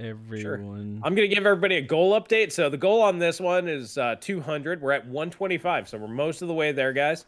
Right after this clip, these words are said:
Speaker 1: And if we get that goal, Paul will actually live stream his P C build, and I will be with him uh, for his first Linux experience. So
Speaker 2: Mm-hmm.
Speaker 1: that's, that's what we'll do.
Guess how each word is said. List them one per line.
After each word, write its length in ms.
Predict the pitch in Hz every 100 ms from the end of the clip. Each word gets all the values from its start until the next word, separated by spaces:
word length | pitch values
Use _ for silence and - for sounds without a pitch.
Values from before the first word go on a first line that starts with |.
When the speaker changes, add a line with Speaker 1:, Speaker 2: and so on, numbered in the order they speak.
| -
Speaker 1:
And 680 | 123 127 127 127 127 127 -
if 160 | 131
we 80 | 143
get 200 | 123 147
that 180 | 151 131
goal, 240 | 147 135
Paul 300 | 127 147 160
will 140 | 165 151
actually 640 | 131 143 - 139 139 127 - _ _
live 380 | - 127 208 262
stream 460 | - - 139 131 127
his 240 | 127 123
P 160 | - 147
C 140 | 135 139
build, 340 | 131 123 123 -
and 200 | 127 123
I 240 | 127 147 156
will 220 | 147 131
be 180 | 117 127
with 240 | 139 170
him 360 | 151 131 117 113 - _ _ _ _
uh, 140 | 120 113
for 180 | 123 127
his 120 | 117
first 300 | - 127 -
Linux 400 | 113 117 113 -
experience. 580 | 95 - 113 - - 123
So 60 |
Speaker 2:
Mm-hmm. 100 | 127
Speaker 1:
that's, 320 | 127 110 - -
that's 240 | 107 -
what 120 | 110
we'll 100 | 107
do. 340 | 98 107 101